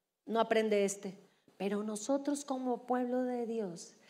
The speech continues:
estamos listos para arrancarles con el corta uña la uña al hermano. "Ah, pecó, ¿sí ve? Usted no es capaz". Somos hermanos. Por eso dice que el que esté sin pecado,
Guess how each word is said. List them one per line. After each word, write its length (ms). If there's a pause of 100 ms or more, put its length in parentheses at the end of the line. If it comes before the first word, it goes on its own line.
(140)
estamos 400
listos 420
para 200
arrancarles 720
con 160
el 120
corta 440
uña 320
la 160
uña 220
al 100
hermano. 460 (720)
"Ah, 300
pecó, 420
¿sí 180
ve? 200
Usted 240
no 80
es 100
capaz". 540 (480)
Somos 380
hermanos. 840 (960)
Por 180
eso 200
dice 420 (240)
que 180
el 120
que 100
esté 340
sin 280
pecado, 880